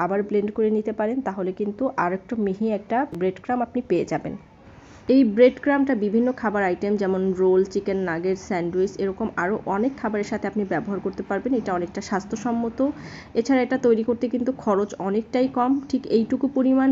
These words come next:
ব্রেড ক্রাম্ব আমি কিনতে গিয়েছিলাম স্বপ্নতে এবং আমার কাছে দাম চেয়েছিল দুইশো চল্লিশ টাকা। যাই হোক, আমি এখানে রোল তৈরি করে নিচ্ছি, আপনাদের দেখিয়ে দিচ্ছি এই ব্রেড ক্রাম্বের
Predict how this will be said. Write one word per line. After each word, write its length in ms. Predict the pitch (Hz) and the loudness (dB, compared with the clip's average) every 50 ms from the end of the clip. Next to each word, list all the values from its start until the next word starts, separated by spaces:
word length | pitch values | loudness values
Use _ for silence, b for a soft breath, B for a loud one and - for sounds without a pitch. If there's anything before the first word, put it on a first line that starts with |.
| 247 202 | 4 4
ব্রেড 180 | 214 214 208 - | 4 0 0 -2
ক্রাম্ব 200 | - 226 233 233 220 214 | -2 -2 0 0 2 0
আমি 80 | 220 220 - | 0 2 0
কিনতে 200 | 208 196 202 196 190 | 0 0 0 0 2
গিয়েছিলাম 360 | 202 202 202 - 220 214 214 214 - | 2 0 2 0 0 0 0 -2 -2
স্বপ্নতে 420 | 214 185 - - 196 190 190 254 262 - 208 | -4 -4 -2 -2 -4 -2 0 0 0 0 0
এবং 120 | 196 196 185 170 | -2 -2 -2 -2
আমার 160 | 175 180 180 185 - | -2 -2 -2 -2 -4
কাছে 200 | 202 202 - 254 247 233 - 185 | -6 -4 -2 -4 -4 -2 0 0
দাম 120 | 180 175 185 190 - | 0 0 0 0 0
চেয়েছিল 320 | 208 196 196 - 226 233 262 220 196 | 0 0 0 0 0 0 0 0 0
দুইশো 220 | 196 196 - 247 226 226 | 0 -2 -2 -2 -2 0
চল্লিশ 280 | 208 180 151 156 156 - - | 0 0 0 -2 -4 -6 -8
টাকা। 180 | 156 156 - - - - B B B B B B B B 233 | -10 -10 -8 -10 -12 -14 B B B B B B B B 2
যাই 120 | 240 262 294 | 4 4 4
হোক, 100 | 302 294 269 | 4 4 4
আমি 100 | 262 262 262 | 6 6 6
এখানে 180 | 262 277 277 277 262 208 | 6 4 4 4 4 4
রোল 140 | 202 202 202 214 - | 4 4 4 4 4
তৈরি 160 | 233 233 233 226 | 2 2 4 4
করে 140 | 226 226 226 226 | 4 4 4 4
নিচ্ছি, 200 | 220 220 - 247 214 | 2 0 -2 -4 -4
আপনাদের 260 | - - 190 185 190 185 - 180 | -4 -2 -2 -2 -2 0 0 -2
দেখিয়ে 240 | 180 175 - 220 202 214 | -2 0 0 0 0 0
দিচ্ছি 220 | 208 - - - 254 - 190 | -2 -4 -4 -4 -2 0 0
এই 80 | 196 190 175 | 0 0 0
ব্রেড 180 | 175 180 170 175 - | 0 -2 -2 -2 -4
ক্রাম্বের 260 | 202 190 196 202 | -4 -4 -2 -2